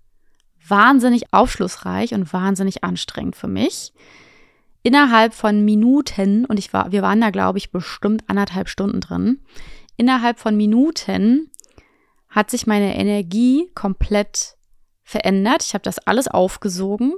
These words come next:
Ich fand die Menschen unfassbar anstrengend. Es war noch nicht mal brechend voll oder so, aber es war einfach ramschig. Es war, wie man sich das halt so manchmal vorstellt, in einem großen Supermarkt, wo es nur, also wo es so hauptsächlich Angebote gibt. Und dann halt in einer Plattenbausiedlung, was grundsätzlich ja nicht schlimm ist.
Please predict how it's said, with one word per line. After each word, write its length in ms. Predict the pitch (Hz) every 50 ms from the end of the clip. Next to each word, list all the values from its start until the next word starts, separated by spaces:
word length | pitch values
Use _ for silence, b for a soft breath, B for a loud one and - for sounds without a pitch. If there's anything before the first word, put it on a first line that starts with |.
| 392 _ _
Ich 100 | - -
fand 160 | - 202 185
die 80 | 202 196
Menschen 360 | 202 196 202 202 - - 208
unfassbar 680 | - - 214 254 277 302 - 269 254 - - 247 - -
anstrengend. 840 | 202 202 196 - - - - 190 196 196 208 240 277 330 349 - - - -
Es 200 | 208 - - -
war 360 | 190 202 196 202 208 214 - -
noch 200 | 208 208 196 208
nicht 180 | 233 254 -
mal 220 | - 262 254 240 233 - _ _ _ _
brechend 360 | - 202 226 220 - 202 196
voll 300 | - - 269 285 294 262
oder 240 | 202 190 190 196 190
so, 320 | 175 190 190 208 269 330 B B B B B B B B
aber 160 | - - 202
es 140 | 202 202 -
war 100 | - -
einfach 380 | - 196 202 - 196 180 - -
ramschig. 680 | 180 190 196 226 220 - 294 311 370 440 440 - -
Es 200 | 240 - - -
war, 440 | 196 190 190 196 196 202 202 196 196 208 208 - _ _ _ _ _ _
wie 200 | - - 202 226
man 160 | 254 285 294 240
sich 120 | 277 254
das 200 | - 269 254 -
halt 160 | 254 226 220
so 80 | - 226
manchmal 320 | 214 214 226 - - 202
vorstellt, 580 | - - 262 294 349 - - - 208 208 220 220
in 100 | 220 208
einem 240 | 202 208 202 202 196
großen 400 | - - 220 269 311 - - 311
Supermarkt, 800 | 240 240 - - - - 262 262 269 277 302 359 427 - - -
wo 140 | 220 214
es 120 | 220 - -
nur, 560 | 220 233 240 254 262 269 262 262 254 - -
also 260 | - - 190 196 185
wo 60 | 196
es 100 | 214 208
so 160 | - 214 185 185
hauptsächlich 600 | 208 220 220 - - 240 214 208 220 214 - -
Angebote 580 | 175 214 233 226 196 170 170 170 170 - 190
gibt. 460 | 175 170 175 185 190 - _ - - -
Und 320 | - 190 196 190 190 190 185
dann 240 | - 196 202 233
halt 140 | 247 262 254
in 140 | - 226 226
einer 420 | - - 202 202 202 202 202 196
Plattenbausiedlung, 1040 | 190 - - - 240 247 - 262 240 220 214 214 190 202 208 202 - 233 240 262 269
was 200 | 226 208 208 -
grundsätzlich 520 | - - 226 233 - 240 226 - 226 214 -
ja 100 | 214 202
nicht 180 | 208 214 -
schlimm 300 | - - 233 220 240 240
ist. 280 | 208 190 190 - -